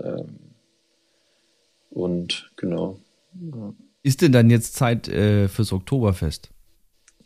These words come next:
Speaker 1: Äh, noch nicht. <laughs> Ich hatte es mir überlegt dieses Wochenende, aber ich habe mich irgendwie nicht so gut gefühlt und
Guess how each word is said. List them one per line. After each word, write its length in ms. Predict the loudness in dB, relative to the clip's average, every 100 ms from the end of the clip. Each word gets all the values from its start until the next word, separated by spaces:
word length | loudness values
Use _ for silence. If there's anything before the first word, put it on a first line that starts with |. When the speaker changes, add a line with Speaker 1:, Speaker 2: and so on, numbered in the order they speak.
| _ _ -20 -20 _ -14 -2
Speaker 1:
Äh, 420 | 2 4 4 2
noch 320 | 2 0 0
nicht. 460 | 0 0 -2 -8 -4
<laughs> 60 | -4 -2 0 0 -2 -8 -8 -8 -10 -2
Ich 60 |
hatte 80 | 0
es 120 | 0 0
mir 80 |
überlegt 500 | 0 0 0 0 0
dieses 240 | -2 -6 -4
Wochenende, 400 | -8 -8 -8 -6
aber 100 | -6
ich 100 | -6
habe 100 | -10 -10
mich 100 | -6
irgendwie 220 | -6 -6
nicht 160 | -8
so 100 | -10
gut 140 | -10 -14
gefühlt 520 | -10 -2 2 2 2
und 360 | -2 -8 -16